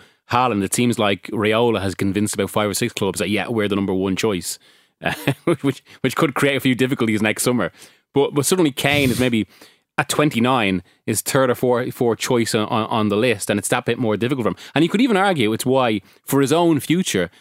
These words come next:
he needs a twenty-five goal season more than ever to convin-, to show people, "Look, I'm tw-, I'm twenty-nine.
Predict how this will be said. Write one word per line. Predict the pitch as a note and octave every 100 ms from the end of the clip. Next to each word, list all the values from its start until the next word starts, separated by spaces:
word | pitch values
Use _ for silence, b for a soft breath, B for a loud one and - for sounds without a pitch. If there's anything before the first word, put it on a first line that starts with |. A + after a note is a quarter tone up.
| b b
he | - D3
needs | C#3+ E3+
a | C3
twenty-five | - C#3+ C3 A#2 B2 A2
goal | A2+
season | G2 A#2+ A2
more | G2+ G#2 G#2
than | G2+
ever | D3 D2+ - _
to | -
convin-, | - A2+ B2+
to | B2
show | - C#3+ C#3+
people, | B2 A2+
"Look, | A#2 -
I'm | A#2+
tw-, | - C#3
I'm | C3
twenty-nine. | B2+ A2+ A2+ A2 D#2+